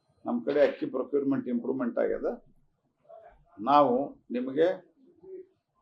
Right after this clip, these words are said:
ಮೊದಲು ಮೂವತ್ನಾಲ್ಕು ರೂಪಾಯಿದಲ್ಲಿ ಅಕ್ಕಿ ಕೊಡ್ತಾ ಇದ್ವಿ, ಈಗ ನಿಮ್ಗೆ ಇಪ್ಪತ್ತೆಂಟು ರೂಪಾಯಿದಲ್ಲಿ ಕೊಡ್ತೀವಿ ಅಂತ ಹೇಳಿದ್ವಿ. ಅದಾದ ನಂತರ ಮುನಿಯಪ್ಪನವರು ನನ್ನ ಹತ್ರ ಬಂದು ಮಾತುಕತೆಯನ್ನು ಮಾಡಿ ಹೋದ್ರು.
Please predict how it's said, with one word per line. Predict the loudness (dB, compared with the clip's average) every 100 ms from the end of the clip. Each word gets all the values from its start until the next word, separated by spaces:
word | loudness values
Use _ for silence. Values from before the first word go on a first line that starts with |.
| -6
ಮೊದಲು | 0 2 2
ಮೂವತ್ನಾಲ್ಕು | 4 4 4 4 6 6 0
ರೂಪಾಯಿದಲ್ಲಿ | 2 4 4 2 0 -2
ಅಕ್ಕಿ | -2 -8
ಕೊಡ್ತಾ | -4 -4 0
ಇದ್ವಿ, | -2 -2 -8 -10 -14 _ _ -20 _ _ _ _ _ _ -2
ಈಗ | 0 2
ನಿಮ್ಗೆ | 2 2 -4 -6
ಇಪ್ಪತ್ತೆಂಟು | 2 2 4 -2 -2
ರೂಪಾಯಿದಲ್ಲಿ | -6 -2 -2 -2 -8
ಕೊಡ್ತೀವಿ | -10 -10 -10 -12 -12
ಅಂತ | -10 -4
ಹೇಳಿದ್ವಿ. | -2 -2 -4 _ _ _ _ _ _ _ _ _ _ _ _ -20 _ _ _ _ _ _
ಅದಾದ | 4 6 6 2
ನಂತರ | 2 2
ಮುನಿಯಪ್ಪನವರು | 2 2 2 2 2 4 6 6 4 0 -6
ನನ್ನ | -4
ಹತ್ರ | -4 0 0
ಬಂದು | 0 -2 0 0 0 -2 -8
ಮಾತುಕತೆಯನ್ನು | -2 -2 -2 -6 -4 -4 -2
ಮಾಡಿ | -4 -4
ಹೋದ್ರು. | -6 -8